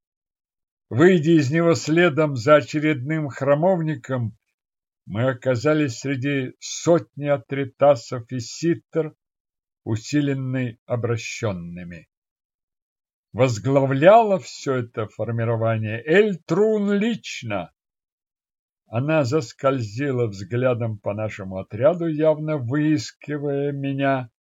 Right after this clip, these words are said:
проехалась один раз, потом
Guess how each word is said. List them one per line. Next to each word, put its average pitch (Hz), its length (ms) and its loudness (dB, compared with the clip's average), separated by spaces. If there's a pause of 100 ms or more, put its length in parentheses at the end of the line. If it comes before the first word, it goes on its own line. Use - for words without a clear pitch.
(320)
проехалась 120 920 0
один 117 500 -2
раз, 175 640 2
потом 110 480 -6